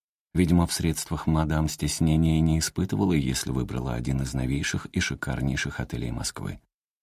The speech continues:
Для Самарина он всегда представлялся просто одним из красивых зданий на Театральном проезде, с башенками и разноцветными панно. Соня же как-то мимоходом пояснила, что это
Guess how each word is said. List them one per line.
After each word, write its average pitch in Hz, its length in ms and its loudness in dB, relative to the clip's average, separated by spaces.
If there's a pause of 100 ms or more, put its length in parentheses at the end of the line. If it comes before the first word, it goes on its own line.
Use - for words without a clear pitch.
Для 95 160 4
Самарина 120 540 4
он 110 180 6
всегда 104 340 0
представлялся 98 680 -2
просто - 380 -4
одним 85 340 2
из - 80 -2
красивых 73 480 -2
зданий 78 340 2
на 69 160 2
Театральном 67 540 -2
проезде, 64 580 -6 (260)
с 73 120 -2
башенками 101 600 2
и - 120 0
разноцветными 69 800 0
панно. 52 500 -8 (360)
Соня 85 360 4
же 82 120 2
как-то 80 300 0
мимоходом 78 600 4
пояснила, 82 640 2
что - 300 -4
это 92 300 0